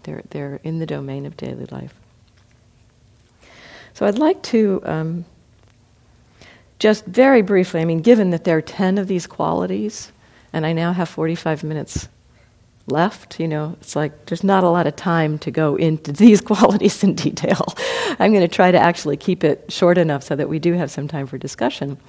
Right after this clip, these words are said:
So I wanna just very briefly kind of give you a flavor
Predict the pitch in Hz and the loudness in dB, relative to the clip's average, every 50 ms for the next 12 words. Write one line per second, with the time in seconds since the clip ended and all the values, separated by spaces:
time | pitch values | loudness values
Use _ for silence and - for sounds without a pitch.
0 | - - - - - - - - 185 196 220 233 302 359 415 370 - 220 - - | -20 -20 -20 -20 -20 -10 -2 2 2 4 4 4 2 2 0 0 -2 -4 -6 -2
1 | - 277 415 403 285 233 214 220 220 240 254 254 254 - - 208 190 180 160 151 | 0 2 2 2 2 2 2 2 2 2 2 2 0 -4 -6 -2 0 0 2 0
2 | 143 139 147 - - - - - - _ - - 208 214 196 180 196 226 240 226 | -2 -6 -8 -14 -20 -20 -20 -20 -20 _ -4 0 2 2 2 2 4 4 4 4
3 | 240 240 226 - - - - - - - 202 202 214 220 226 240 247 247 220 190 | 4 2 0 0 0 -4 -6 -6 -6 -4 -2 2 4 4 4 4 4 2 0 0
4 | 180 175 160 147 135 - | 0 0 0 0 -2 -6